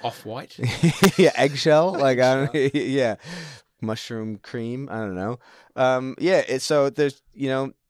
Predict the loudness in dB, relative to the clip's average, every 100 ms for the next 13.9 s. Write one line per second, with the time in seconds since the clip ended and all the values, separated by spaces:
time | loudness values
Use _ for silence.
0 | _ _ -2 0 0 -2 -2 -4 -2 0
1 | -2 -2 -2 -2 2 2 2 0 -12 -18
2 | _ _ _ _ _ _ -6 -2 -2 0
3 | 0 2 0 2 2 2 -2 -2 2 4
4 | 2 0 -2 -2 -4 -6 -2 0 0 0
5 | -2 -2 -4 -4 -4 -4 -4 -2 -2 -4
6 | -4 -4 -4 -4 -6 -10 -18 _ _ _
7 | _ _ _ -8 -2 -2 0 0 0 0
8 | -4 -6 -6 -4 -2 -4 -6 -10 -8 -4
9 | -2 -2 -6 _ -2 0 4 2 0 -4
10 | -4 -6 -8 -8 -6 -6 -4 -4 -4 -6
11 | -6 -8 -8 -8 -8 -8 -6 -6 -6 -8
12 | -8 -8 -8 -6 -4 -4 -2 -2 -4 -12
13 | -8 -4 -2 -2 -2 -6 -10 -18